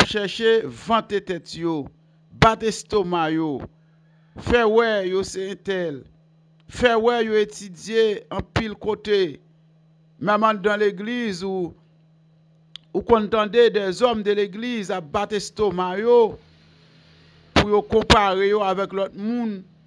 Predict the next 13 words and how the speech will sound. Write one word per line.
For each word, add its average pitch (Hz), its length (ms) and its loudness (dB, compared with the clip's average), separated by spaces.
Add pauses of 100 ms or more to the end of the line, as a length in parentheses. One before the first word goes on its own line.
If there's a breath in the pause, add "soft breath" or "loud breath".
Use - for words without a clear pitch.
(300)
Di 170 160 -8
yo 220 160 6
menm 208 300 -2
yo 208 80 6
etidye 202 580 -2
nan 208 160 -4
gwo 202 240 2
lekòl, 208 540 2
yo 190 100 -2
pase 196 320 -4
nan 196 160 -8
gwo 202 240 -2
seminè 202 760 -2